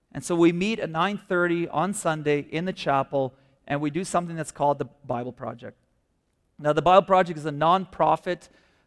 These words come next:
uh, group that has many scholars and professors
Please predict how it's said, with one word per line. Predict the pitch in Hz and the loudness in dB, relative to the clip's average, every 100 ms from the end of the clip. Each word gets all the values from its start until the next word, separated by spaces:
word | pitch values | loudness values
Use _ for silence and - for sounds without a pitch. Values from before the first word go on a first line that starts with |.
| - | -2
uh, | 143 135 135 - | 2 4 2 -2
group | 127 156 196 - | 0 2 2 0
that | 151 | -2
has | 143 147 143 - | 2 2 2 -8
many | - 147 139 | -8 -8 -6
scholars | - 175 175 180 180 180 165 - - | -4 2 4 4 2 -2 -6 -14 -12
and | 139 131 | -10 -10
professors | 135 190 185 185 180 175 | -4 0 0 0 -4 -4